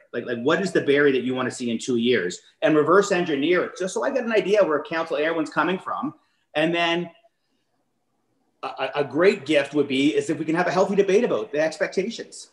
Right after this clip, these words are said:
right? And maybe my expectations are out to, are, I feel are, are not, uh, are not gonna make it. And, and maybe I can make a decision, say, "Okay, I'm gonna stop talking about,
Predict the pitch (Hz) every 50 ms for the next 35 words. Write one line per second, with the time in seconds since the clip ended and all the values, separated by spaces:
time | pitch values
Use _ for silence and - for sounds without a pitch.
0 | _ - 139 147 151 160 175 190 208 226 202 180 190 202 226 - - - 165 139
1 | - - 143 131 127 - 143 131 120 127 117 123 127 123 - 147 135 104 123 127
2 | 123 127 131 - 120 156 190 185 - 170 143 131 123 123 127 - 120 123 123 123
3 | 113 113 113 - 131 107 101 101 - - 135 135 120 120 135 127 120 113 107 104
4 | - - 110 117 127 143 139 143 151 165 185 196 190 196 175 170 170 160 151 151
5 | 156 151 165 147 143 - 165 160 143 139 - 151 151 151 190 - 180 214 233 233
6 | 233 208 - - 202 180 - - - 160 151 165 160 156 165 156 143 139 135 127
7 | 131 127